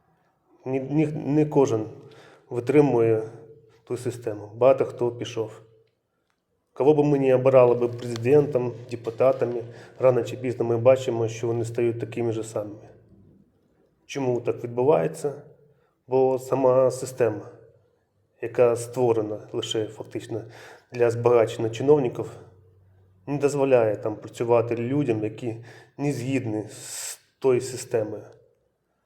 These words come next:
Чому така система? Бо там всі закони, які вони приймають,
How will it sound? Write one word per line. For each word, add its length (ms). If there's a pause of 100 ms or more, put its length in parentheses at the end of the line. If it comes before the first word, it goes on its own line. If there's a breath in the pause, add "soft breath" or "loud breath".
(520)
Чому 260
така 220
система? 460
Бо 760
там 160
всі 280
закони, 460
які 220
вони 180
приймають, 540